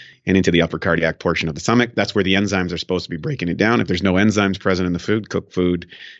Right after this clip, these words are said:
irradiated food, pasteurized food, guess what? Your body has to manufacture enzymes, but you miss a key element of digestion. The next stage is hydrochloric acid comes into the body, uh, which we produce. After about thirty to sixty minutes, that changes the P H range, and it also disinfects,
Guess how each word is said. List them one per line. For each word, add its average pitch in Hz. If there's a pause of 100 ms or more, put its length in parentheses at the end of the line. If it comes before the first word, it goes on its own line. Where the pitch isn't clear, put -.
(140)
irradiated 90
food, 92
pasteurized 87
food, 85
guess 82
what? 101
Your -
body 95
has 87
to 85
manufacture 90
enzymes, 87
but -
you 87
miss 101
a 90
key 104
element 90
of 78
digestion. 82 (600)
The 104
next 117
stage 110
is 95
hydrochloric 101
acid 104
comes 90
into 90
the 87
body, 82 (440)
uh, 82
which 87
we 90
produce. 87
After 95
about 120
thirty 127
to 110
sixty -
minutes, 110
that 90
changes 98
the -
P 98
H 110
range, 123
and 98
it 92
also 95
disinfects, 90